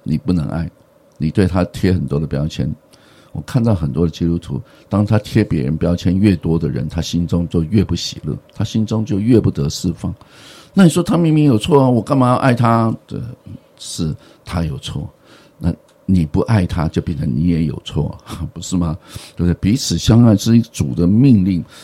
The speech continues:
主吩咐我们要遵守他的命令啊。可是呢，有一个声音就是不要遵守，不需要遵守，我只要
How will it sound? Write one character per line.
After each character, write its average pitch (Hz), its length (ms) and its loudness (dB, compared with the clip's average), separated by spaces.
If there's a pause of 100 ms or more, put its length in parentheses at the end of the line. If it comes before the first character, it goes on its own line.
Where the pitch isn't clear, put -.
(120)
主 92 200 0
吩 127 340 0
咐 143 180 0
我 82 180 0
们 65 200 -4
要 87 140 0
遵 107 300 2
守 - 220 -4
他 - 160 -6
的 71 100 -4
命 71 300 0
令 64 160 -2 (280)
啊。 57 200 -8 (280)
可 82 120 -6
是 113 180 0
呢， 92 220 2 (520)
有 87 180 2
一 101 40 4
个 95 120 2
声 90 180 0
音 90 120 2
就 85 120 -2
是 76 140 -4 (100)
不 - 100 -10
要 82 140 -2
遵 82 260 -2
守， - 280 -8
不 87 80 -6
需 98 220 -6
要 90 120 -2
遵 80 240 -6
守， 58 160 -10
我 80 180 -2
只 - 180 -6
要 85 60 -2